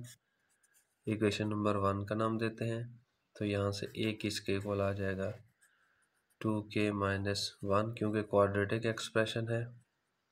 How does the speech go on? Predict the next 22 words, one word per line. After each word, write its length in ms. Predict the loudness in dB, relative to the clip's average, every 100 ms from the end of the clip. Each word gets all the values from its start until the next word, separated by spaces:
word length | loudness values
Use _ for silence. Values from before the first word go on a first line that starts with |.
| _ _ _ _ _ _ _ -4
b 260 | 0 2 0
किसके 280 | -4 -2 -4
इक्वल 280 | 0 2
आएगा? 320 | 4 2 0 -4 -10 _ _ _ _ _ _ _ _ _ -6
थ्री 260 | 0 0 0
के 160 | 0 0
के। 160 | 0 -2 -2 -2
and 220 | -2 -2
c 220 | -4 -2 -2 -2
किसके 300 | -4 -2 -4
इक्वल 240 | -2 -2
आ 60 | -2 -2
जाएगा? 320 | -2 -2 -4 -6 -16 _ _ _ _ _ _ _ _ _ _ _
थ्री 220 | -2 0 0
के। 160 | -4 -8 -14 _ _ _ _ _ _ _ _
अब 160 | 4 6
हमारे 280 | 6 4 4 6
पास 260 | 6 6 2
डिस्क्रिमिनेंट 720 | -2 -2 0 0 2 2 0 2
क्या 160 | 2 2
है? 200 | 0 -4 -10 -20 _ _ _ _ _ _ _ _ _ _ _ _ _ _ _ _ _ _ _ _ _ _ -20 _ _ -8
Discriminant 1000 | -4 -6 -4 0 2 2 2 2 0